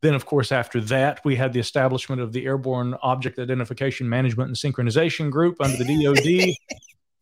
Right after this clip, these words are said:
Speaker 1: Most memorable name ever. And that name now has been changed for reasons that are pretty obvious, I think.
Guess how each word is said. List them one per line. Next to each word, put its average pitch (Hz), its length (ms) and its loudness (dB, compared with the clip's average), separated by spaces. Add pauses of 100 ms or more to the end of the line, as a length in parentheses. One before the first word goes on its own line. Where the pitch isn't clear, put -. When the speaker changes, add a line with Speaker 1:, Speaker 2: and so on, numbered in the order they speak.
Speaker 1:
Most 117 220 -4
memorable 147 460 2
name 139 220 2
ever. 135 340 0 (480)
And 151 200 2
that 160 160 0
name 160 200 2
now 151 200 2
has 143 120 2
been 131 240 2
changed 143 540 0
for 127 200 -2
reasons 131 440 0
that 123 160 -2
are 123 140 0
pretty 127 280 -4
obvious, 104 400 -6
I 107 120 -8
think. 117 320 -16